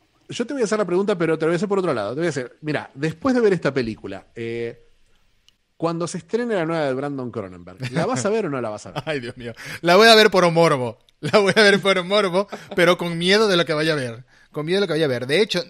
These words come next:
Speaker 2: no he visto la primera película que me dijiste que fue donde conociste a Brandon Cronenberg como cineasta, viral, interviral.
Speaker 1: Antiviral, antiviral.
Speaker 2: Antiviral.
Speaker 1: Es, es interesante, es interesante, pero te digo, se siente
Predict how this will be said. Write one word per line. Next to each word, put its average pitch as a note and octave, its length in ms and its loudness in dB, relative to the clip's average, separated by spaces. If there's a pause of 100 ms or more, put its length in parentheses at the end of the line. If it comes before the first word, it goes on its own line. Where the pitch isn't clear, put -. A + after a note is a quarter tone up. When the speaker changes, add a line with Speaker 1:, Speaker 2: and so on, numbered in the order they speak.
Speaker 2:
no D3+ 220 -8
he G3 40 -6
visto G3 260 -4
la D#3+ 100 2
primera C3+ 280 -4
película C#3 420 -4
que A2 100 -10
me G#2 60 -10
dijiste A2 300 -12
que A2 120 -16
fue A2 120 -12
donde G2+ 160 -10
conociste G2 380 -12
a G2 40 -10
Brandon G2 300 -10
Cronenberg G#2 380 -8
como G#2 180 -12
cineasta, B2 480 -6
viral, D3+ 460 -4
interviral. B2 640 -8 (460)
Speaker 1:
Antiviral, F#3 480 -2
antiviral. F3 300 4
Speaker 2:
Antiviral. C#3+ 360 2
Speaker 1:
Es, A#3 260 0
es - 80 -8
interesante, F3 600 -2
es F3 80 -4
interesante, G3 560 -2
pero D#3+ 320 -2
te D#3+ 100 -6
digo, G3+ 220 -2
se F3 100 -10
siente G3+ 500 -2